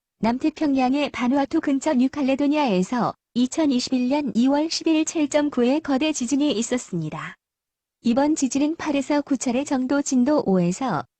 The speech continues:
칠 점 구에 이를 정도로 강하고 많은 지진이 발생했습니다.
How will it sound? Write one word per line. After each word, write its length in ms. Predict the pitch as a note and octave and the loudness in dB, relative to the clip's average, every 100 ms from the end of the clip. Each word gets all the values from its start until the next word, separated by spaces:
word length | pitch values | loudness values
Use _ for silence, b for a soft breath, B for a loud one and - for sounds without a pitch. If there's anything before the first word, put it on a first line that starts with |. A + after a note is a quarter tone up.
| - | -6
칠 200 | E4 D4+ | -4 0
점 220 | D4 D4 | -2 -2
구에 300 | - A#3+ C4+ | 0 0 0
이를 260 | G#3 A3 D4 | 0 0 -2
정도로 440 | C#4+ C4 C4 C#4 | 0 0 2 0
강하고 580 | D#4 B3+ G#3+ E3+ F#3+ G3+ - _ | 0 -4 -4 -2 -2 -4 -8 _
많은 360 | G3+ G#3 C4+ D4 | 0 0 0 -2
지진이 400 | A#3+ C#4 C#4+ C#4+ | -2 0 0 0
발생했습니다. 920 | C4 - C4+ C#4 - E3 D#3+ D#3 | -2 0 -2 -2 -4 -6 -4 -6